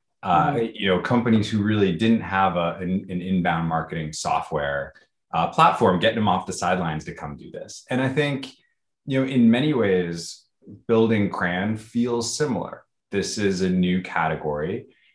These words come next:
Speaker 1: and we're very focused, much more focused on, you know, than any particular competitor, much more focused on how do we help companies who have been, you know, making investments around competitive, but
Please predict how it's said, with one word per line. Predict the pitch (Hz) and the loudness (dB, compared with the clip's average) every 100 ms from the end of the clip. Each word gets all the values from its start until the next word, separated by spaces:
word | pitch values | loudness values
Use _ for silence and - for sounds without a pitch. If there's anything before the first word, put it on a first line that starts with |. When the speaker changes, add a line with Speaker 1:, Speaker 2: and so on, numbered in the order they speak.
| _ - | _ -2
Speaker 1:
and | 101 98 98 | 2 2 2
we're | 101 98 107 | 2 0 -2
very | 160 180 156 | 2 4 2
focused, | - 113 101 98 - - | 4 2 2 -2 -2 -6
much | 117 123 180 - 175 | -6 0 2 0 -2
more | 147 135 120 | 0 2 2
focused | - 123 117 95 104 | 0 -2 -2 -4 -4
on, | 98 104 113 | -4 -6 -10
you | 113 98 | -4 0
know, | 90 | 0
than | 98 98 | 2 0
any | 107 110 | 2 0
particular | 104 92 98 - 90 87 | -2 -8 -6 -4 -2 -2
competitor, | - 82 92 104 85 76 73 - _ _ | -4 -6 -2 0 0 -2 -4 -12 _ _
much | 156 180 226 220 | 0 2 2 2
more | 170 139 123 | 2 2 4
focused | 117 104 110 - | 2 2 -2 -2
on | 87 | -2
how | - - 127 | -2 -2 0
do | 139 | 0
we | 131 | -2
help | 110 107 - | -2 -4 -4
companies | 98 90 92 87 - | -8 -4 -2 -2 -2
who | 107 | -2
have | 98 95 90 | 2 0 4
been, | 110 113 117 113 _ _ _ - | 4 6 4 0 _ _ _ -4
you | 117 | 0
know, | 107 95 90 | 2 0 2
making | 117 151 160 143 | 2 4 2 0
investments | 113 101 104 - 104 | 0 2 0 -2 -6
around | 101 95 90 | -4 -2 -4
competitive, | 85 123 151 92 82 - | -6 -6 -2 -2 -2 -4
but | 95 90 - | 0 0 -2